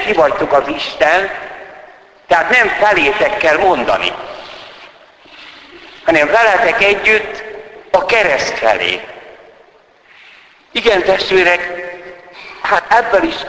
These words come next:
kiderül az, hogy nagyon sok úgynevezett ellenségeskedés családba is minden. Azért van,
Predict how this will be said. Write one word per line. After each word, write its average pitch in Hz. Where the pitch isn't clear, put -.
kiderül 160
az, 170
hogy 143
nagyon 185
sok -
úgynevezett 156
ellenségeskedés 139
családba 120
is 110
minden. 98
Azért 147
van, 139